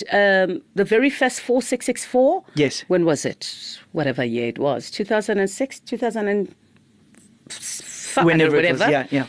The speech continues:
Speaker 1: It was in Cape Town.
Speaker 2: Yes.
Speaker 1: So we went to Cape Town and it was packed. Bono,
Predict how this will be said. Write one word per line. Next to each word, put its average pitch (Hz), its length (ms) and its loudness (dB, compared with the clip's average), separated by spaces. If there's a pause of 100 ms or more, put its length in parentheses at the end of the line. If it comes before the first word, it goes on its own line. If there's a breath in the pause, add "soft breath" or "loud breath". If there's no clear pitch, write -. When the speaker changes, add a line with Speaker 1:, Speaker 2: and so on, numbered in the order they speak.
Speaker 1:
It 233 60 0
was 247 140 2
in 240 80 4
Cape 240 240 0
Town. 147 360 -2 (200)
Speaker 2:
Yes. 135 280 0
Speaker 1:
So 170 480 6
we 175 720 0 (680)
went 165 300 2
to 196 100 -4
Cape 185 300 -2
Town 180 680 2
and 165 100 0
it 147 60 2
was 143 120 -6
packed. - 460 -4
Bono, 180 520 2